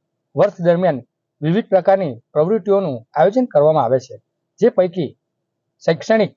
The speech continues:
વર્ષ બે હજાર ત્રેવીસ ચોવીસના વર્ષમાં તેજસ્વી તારલાઓનું સન્માન સમારંભનું આયોજન કરાયું હતું, જેમાં રજપૂત સમાજમાં પી એચ ડી, એમ ડી, એમ બી બી એસ થી લઈ એસ એસ સી સુધીના એકસો અગિયાર જેટલા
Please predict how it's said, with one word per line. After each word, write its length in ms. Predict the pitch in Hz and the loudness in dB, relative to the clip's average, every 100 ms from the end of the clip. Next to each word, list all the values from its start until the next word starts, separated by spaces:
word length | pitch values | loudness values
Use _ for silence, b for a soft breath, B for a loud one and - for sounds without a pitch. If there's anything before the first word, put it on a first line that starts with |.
| _ _ | _ _
વર્ષ 220 | - 196 185 _ _ | 0 0 0 _ _
બે 60 | 156 190 | 0 2
હજાર 120 | 196 208 | 2 -2
ત્રેવીસ 260 | - 185 185 | -4 -6 -4
ચોવીસના 400 | 170 185 180 196 160 | -4 -4 -4 -4 -2
વર્ષમાં 380 | 175 - 175 104 _ _ _ _ | -4 -6 -10 -10 _ _ _ _
તેજસ્વી 460 | 180 190 220 233 226 | -2 2 2 0 2
તારલાઓનું 500 | 156 156 190 196 156 117 _ | 0 2 2 2 -2 -10 _
સન્માન 340 | 156 170 240 - | -6 -2 -2 -2
સમારંભનું 1040 | 170 175 160 123 _ _ _ _ 190 190 | 0 0 0 -6 _ _ _ _ 0 2
આયોજન 340 | 127 175 180 202 | 4 2 2 0
કરાયું 320 | 143 147 160 | 4 4 4
હતું, 220 | 151 127 107 _ 131 | 0 -4 -14 _ -2
જેમાં 260 | 226 147 - _ _ _ | 0 0 -4 _ _ _
રજપૂત 320 | 147 170 254 - | -4 -2 -4 0
સમાજમાં 460 | 165 180 165 120 - _ _ 190 | 2 2 0 -6 -10 _ _ -2
પી 120 | 214 | 0
એચ 80 | 220 | 0
ડી, 200 | 180 143 120 _ _ _ | -2 -4 -8 _ _ _
એમ 160 | 160 185 | -2 0
ડી, 200 | 196 147 - _ _ - | 0 0 -4 _ _ -2
એમ 120 | 160 | 2
બી 120 | 214 208 | 2 4
બી 120 | 196 147 | 4 2
એસ 60 | - | 0
થી 160 | 196 127 - _ _ | -6 -6 -12 _ _
લઈ 200 | 170 208 147 - _ _ _ _ | 0 0 0 -8 _ _ _ _
એસ 200 | 160 156 | -4 -2
એસ 80 | 208 | -2
સી 140 | 220 - | -2 -2
સુધીના 380 | 170 202 170 113 _ _ _ - | 0 2 0 -2 _ _ _ -12
એકસો 240 | 185 - 220 | -6 0 0
અગિયાર 300 | 147 220 190 | 2 0 2
જેટલા 300 | 185 196 127 | -2 -2 -2